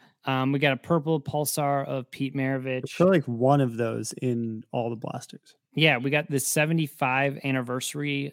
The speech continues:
Speaker 1: like, blue
Speaker 2: Nice.
Speaker 1: um, logo of Patrick Williams, which is going for, like, fifteen, twenty bucks. And then we got, uh, sensational swatches of Markelle Fultz.
Speaker 2: Nice.
Speaker 1: So overall, like, those three I got from Target
Speaker 2: That's
Speaker 1: for, like,
Speaker 2: sick, dude.
Speaker 1: eighty-nine bucks.
Speaker 2: Yeah.
Speaker 1: And I definitely, like,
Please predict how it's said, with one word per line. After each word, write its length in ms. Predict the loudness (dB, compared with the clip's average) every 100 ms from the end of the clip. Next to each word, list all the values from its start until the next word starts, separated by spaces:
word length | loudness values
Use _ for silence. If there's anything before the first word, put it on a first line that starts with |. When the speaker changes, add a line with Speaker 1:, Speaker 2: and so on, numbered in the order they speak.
| -10
Speaker 1:
like, 160 | -12 -10
blue 500 | -8 -2 0 2 0 -2
Speaker 2:
Nice. 480 | -4 -6 -10 -16 -18 _ _ -6
Speaker 1:
um, 420 | -4 -2 -2 -2
logo 440 | 0 2 2 4 2
of 100 | 0
Patrick 360 | -4 -6 -6 -6
Williams, 400 | -2 0 0 -2
which 160 | -8
is 80 | -10
going 220 | -8 -8
for, 140 | -6 -10
like, 140 | -8
fifteen, 380 | -8 -6 -4 -4
twenty 240 | -4 -8
bucks. 380 | -4 -6 -8 -14 _ _ _ -2
And 80 | 0
then 100 | 2
we 80 |
got, 260 | 2 0 0
uh, 240 | -2 -4
sensational 640 | -4 -2 2 4 4 4 2
swatches 540 | 0 -4 -4 -6 -8
of 80 | -6
Markelle 360 | -6 -8 -10 -14
Fultz. 420 | -16 -20 -20 -20 _
Speaker 2:
Nice. 220 | -4 -4 2
Speaker 1:
So 220 | 2 2 _ _
overall, 400 | 8 8 6 6
like, 160 | 2 0
those 260 | -2 -2 -6
three 360 | -4 0 0
I 80 | 2
got 160 | 0 -2
from 140 | -4
Target 300 | -2 -2 2
Speaker 2:
That's 140 | 2 4
Speaker 1:
for, 40 |
like, 60 | 6
Speaker 2:
sick, 220 | 6 6
dude. 260 | 4 4 2
Speaker 1:
eighty-nine 420 | 2 4 4 4
bucks. 460 | 4 0 -2 -8 -12 _ -2
Speaker 2:
Yeah. 240 | 2 4
Speaker 1:
And 260 | 4 2 2
I 80 | 0
definitely, 680 | 0 2 2 2 2 2
like, 220 | 2 0